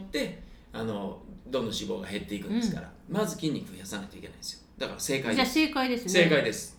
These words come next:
Speaker 1: もうちょっと続けましょうよ。
Speaker 2: ね。
Speaker 1: うん。
Speaker 2: プラスストレッチとか筋トレもプラスしてるというんだから、
Speaker 1: はい。
Speaker 2: よく、
Speaker 1: そう。
Speaker 2: もういい方向に向かっちゃってますよ。
Speaker 1: だって今まで体重計に乗ってるだけだったんですから。
Speaker 2: そうよ。
Speaker 1: それがですから。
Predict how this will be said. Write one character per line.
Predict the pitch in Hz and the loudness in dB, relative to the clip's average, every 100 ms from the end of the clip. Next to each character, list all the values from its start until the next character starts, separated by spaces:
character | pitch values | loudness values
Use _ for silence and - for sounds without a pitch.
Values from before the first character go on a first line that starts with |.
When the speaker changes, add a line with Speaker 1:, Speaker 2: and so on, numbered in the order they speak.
| - | -4
Speaker 1:
も | - 147 | 4 6
う | |
ち | 156 | 6
ょ | |
っ | 123 | 4
と | 113 | 0
続 | 117 113 | -4 -2
け | |
ま | 113 | 0
し | 107 | -2
ょ | 98 | -2
う | |
よ。 | 339 | -2
Speaker 2:
ね。 | 370 - - - - | -2 -4 -10 -16 -6
Speaker 1:
う | |
ん。 | 233 190 - - - - - - | -4 -4 -6 -14 -20 -20 -20 -2
Speaker 2:
プ | 370 | 4
ラ | 370 415 | 6 6
ス | 403 381 | 6 6
ス | - | 4
ト | 320 | 2
レ | 320 | 2
ッ | 311 | 0
チ | - | -4
と | - | -4
か | 190 185 196 - | 0 0 0 -4
筋 | - 254 247 | -2 2 4
ト | 240 | 6
レ | 226 | 4
も | 214 | 2
プ | 202 226 | 0 4
ラ | 226 | 4
ス | 233 | 4
し | - | 2
て | 233 | 6
る | 233 247 | 6 6
と | 196 | 4
い | 196 | 4
う | |
ん | |
だ | 175 | 4
か | 170 | 0
ら、 | 156 | -4
Speaker 1:
は | 160 | -6
い。 | 202 | 2
Speaker 2:
よ | 262 466 | 8 8
く、 | 466 185 - - 277 | 8 2 -2 -8 -4
Speaker 1:
そ | 285 | 2
う。 | |
Speaker 2:
も | 240 | 6
う | |
い | 381 | 8
い | 659 587 | 6 4
方 | 302 269 | 4 4
向 | 240 208 | 4 4
に | 190 | 4
向 | 185 190 | 2 2
か | 202 | 0
っ | |
ち | 196 202 | 0 0
ゃ | |
っ | |
て | 196 | 2
ま | 196 196 | 4 4
す | |
よ。 | |
Speaker 1:
だ | 196 | 4
っ | |
て | 240 | 6
今 | 415 | 6
ま | 359 | 6
で | - | 4
体 | 233 302 | 2 2
重 | 320 | 2
計 | 285 262 | 2 2
に | |
乗 | 262 | 2
っ | 277 | 0
て | 302 | -2
る | 233 | -2
だ | 247 | -2
け | - 277 - - - | 0 -2 -2 -8 -6
だ | - | 2
っ | |
た | 311 | 6
ん | 240 | 6
で | |
す | 175 | 4
か | 160 | 0
ら。 | |
Speaker 2:
そ | 208 | -4
う | |
よ。 | 302 | -6
Speaker 1:
そ | - 175 | -8 -2
れ | 247 | 0
が | 262 233 | 0 0
で | 160 | -2
す | - | -4
か | |
ら。 | - | -12